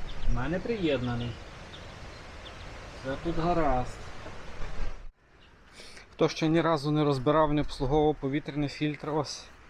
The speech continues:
під правими кришками це все обслуговування.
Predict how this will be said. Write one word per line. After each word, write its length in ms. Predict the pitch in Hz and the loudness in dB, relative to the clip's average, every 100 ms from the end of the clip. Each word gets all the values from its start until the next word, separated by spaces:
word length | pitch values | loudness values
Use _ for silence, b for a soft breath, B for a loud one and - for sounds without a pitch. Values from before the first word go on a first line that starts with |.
| - - - - | -20 -20 -20 -2
під 180 | 147 - - | -2 -2 -6
правими 380 | - 175 170 170 | 4 6 6 4
кришками 520 | - 185 175 - 123 | 2 0 0 -2 -4
це 140 | 120 127 | -4 -6
все 180 | - 139 | 0 0
обслуговування. 760 | - 139 123 135 117 110 117 | 2 0 4 4 4 0 -4